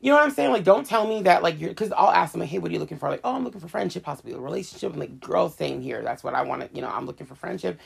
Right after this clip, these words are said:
Maybe a relationship that happens, cool, whatever. But I, I want friends. Like, I want genuine friends." And they're like, "Yeah, me too. Yeah, for sure. So when we gonna hook up?" And I'm like, "What, what? No. Like, hook up how? Like,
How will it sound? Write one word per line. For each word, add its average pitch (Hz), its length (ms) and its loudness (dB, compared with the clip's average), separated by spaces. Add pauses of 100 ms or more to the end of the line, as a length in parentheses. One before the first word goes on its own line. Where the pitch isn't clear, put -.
(200)
Maybe 220 220 0
a 233 40 0
relationship 196 560 -6
that 170 140 -2
happens, 170 280 -6
cool, 220 280 -2
whatever. 185 440 0 (300)
But - 120 4
I, - 240 4
I 160 160 -2
want - 260 -6
friends. - 260 -6
Like, 120 120 -6
I - 40 0
want 160 220 -2
genuine 127 320 -8
friends." - 280 -12 (320)
And 202 120 2
they're 220 80 4
like, 208 180 2
"Yeah, 240 220 4
me 240 180 0
too. 226 340 -6 (140)
Yeah, 262 240 -2
for 214 140 -10
sure. 196 360 0 (180)
So 220 200 2
when 226 100 6
we 226 60 0
gonna 208 180 0
hook 190 260 2
up?" 220 280 6
And 226 80 4
I'm 220 120 0
like, 240 120 -6
"What, 269 160 -4
what? 269 240 -4
No. 269 300 -4
Like, 185 500 2
hook 226 240 -8
up 269 120 -6
how? - 400 4
Like, 92 280 2